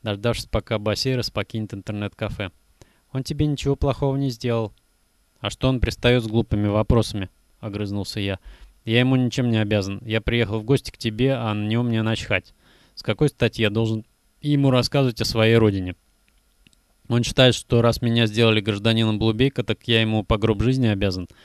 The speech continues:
Но я его ни о чём не просил. Если я ему не нравлюсь, пусть выкинет меня отсюда. Если хочет договориться, так пусть договаривается». «Ты собираешься продать информацию о своей родине?» — заинтересовался Зерлей.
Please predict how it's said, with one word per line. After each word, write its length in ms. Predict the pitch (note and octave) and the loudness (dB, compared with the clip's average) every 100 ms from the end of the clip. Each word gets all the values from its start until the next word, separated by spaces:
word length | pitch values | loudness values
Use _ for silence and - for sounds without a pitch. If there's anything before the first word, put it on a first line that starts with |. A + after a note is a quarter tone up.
| - _ - | -20 _ -8
Но 160 | G#2 A2 | 0 4
я 160 | B2 | 4
его 140 | A#2+ A#2 | 4 2
ни 120 | A2+ | 2
о 80 | A2+ | 0
чём 180 | A2 | 0
не 80 | G#2+ | -2
просил. 460 | - A#2 A2+ F#2+ F2+ _ _ _ - | -2 -2 -2 -6 -8 _ _ _ -2
Если 280 | A2 A2 A#2 | 0 2 2
я 80 | A2+ | 2
ему 160 | A#2 | 2
не 120 | A2+ | 2
нравлюсь, 380 | A#2 B2 B2+ G2 | 2 4 2 0
пусть 240 | - A2 A2+ | -2 -4 -2
выкинет 340 | G#2+ G#2+ G2+ | -4 -4 -4
меня 260 | G#2 G#2 G2+ | -2 0 0
отсюда. 280 | - G#2 | -2 -2
Если 300 | G2+ G2+ - | 0 0 -2
хочет 340 | - G#2+ G#2+ G2 | -4 -4 -4 -8
договориться, 560 | G2 G#2+ A2 A#2+ - | -4 0 2 0 -4
так 140 | - - | -8 -4
пусть 200 | A2+ G#2+ | -2 -2
договаривается». 800 | G#2+ G#2+ F#2+ F#2 F#2 F2+ - - _ _ _ - _ _ _ _ _ _ _ _ _ _ | 0 0 0 -2 -4 -6 -10 -14 _ _ _ -20 _ _ _ _ _ _ _ _ _ _
«Ты 260 | C#3 D#3+ D#3+ | -2 0 -2
собираешься 680 | - C#3 C#3+ D#3+ D#3 - | -4 0 2 4 2 -2
продать 400 | C3 B2+ B2+ C#3 | -2 -2 0 -4
информацию 500 | C3+ C#3 C3+ C#3+ - | -4 -2 -2 -2 -2
о 60 | C3+ | -4
своей 320 | - B2+ B2+ | 0 2 2
родине?» — 420 | B2 F3 G#3+ F#3+ - _ _ _ - | 2 2 0 -2 -4 _ _ _ -6
заинтересовался 760 | G#2 G2+ G2+ - G#2+ G2+ G#2+ | -6 -4 -6 -2 0 0 -2
Зерлей. 400 | G2+ G2+ G2 F#2 | -4 -2 -2 -6